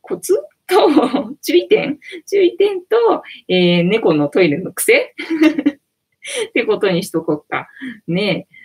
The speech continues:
そうなんですよ。サムネでね、一応タイトルつけるんで、だから猫話しとかないとさ、タイトルつけらんないんすよ。<laughs>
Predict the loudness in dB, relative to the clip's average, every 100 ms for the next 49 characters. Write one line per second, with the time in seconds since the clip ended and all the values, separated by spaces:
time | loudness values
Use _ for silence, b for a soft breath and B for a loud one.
0 | b -8 -2 -2 -4 -6 -8 -6 -4 -4
1 | -2 -2 0 2 2 0 -2 -4 -4 -4
2 | -2 -2 -2 -4 -8 -12 -4 -2 -2 0
3 | -2 -2 -2 -2 0 -2 -2 0 0 0
4 | -2 -6 -4 -2 0 0 -2 -4 -4 -4
5 | -6 _ _ -2 0 2 -2 -4 2 2
6 | 2 0 -4 -4 -4 -4 -4